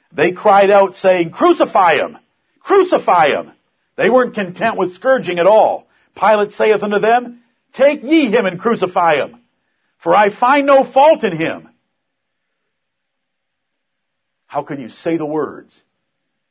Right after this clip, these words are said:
and not do something right there on the spot? He could have clapped his hands once and had centurions line up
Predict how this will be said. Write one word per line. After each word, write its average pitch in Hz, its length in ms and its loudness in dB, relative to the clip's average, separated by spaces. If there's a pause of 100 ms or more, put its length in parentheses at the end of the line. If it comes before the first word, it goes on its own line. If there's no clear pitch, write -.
(160)
and 113 140 -16
not 120 240 -10
do 135 120 -10
something 110 380 -16
right 120 200 -10
there 123 180 -6
on 101 80 -14
the 98 80 -18
spot? 95 420 -18 (560)
He 165 140 -16
could 156 140 -10
have 123 120 -10
clapped 147 360 -8
his 135 180 -16
hands 143 320 -12
once 117 480 -14 (840)
and 98 100 -14
had 143 280 -8
centurions 123 640 -14
line 135 280 -8
up 135 220 -8